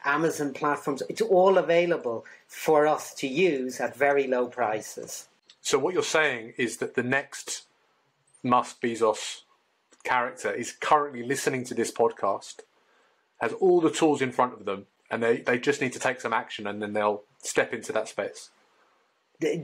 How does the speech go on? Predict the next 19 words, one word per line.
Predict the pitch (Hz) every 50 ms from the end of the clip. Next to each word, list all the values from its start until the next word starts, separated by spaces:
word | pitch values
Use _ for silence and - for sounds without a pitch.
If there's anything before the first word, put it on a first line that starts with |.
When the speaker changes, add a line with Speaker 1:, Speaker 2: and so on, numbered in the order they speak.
| 123 -
Speaker 1:
definitely. | 170 165 156 - - - 123 117 117 120 117 120 - - _
Speaker 2:
Wonderful. | - 110 107 107 - - - - - _ _ _ _ _
Thanks | - 143 135 -
for | - -
that, | - -
Hugh. | - 110 110 131 - _ _ _ - - - - -
And | 156 156
Hugh, | - 220 202 190
where's | 175 214 220 214 220
the | 214
best | - 202 - - -
place | - 190 170 -
for | 170 143
people | 170 170 165 165 151
to | - 160 156
interact | 156 143 - 143 143 147 147 - -
with | 143 127 139
you | 135 131 131 135 147 - - _ _ -
online? | 135 131 127 123 110 101 -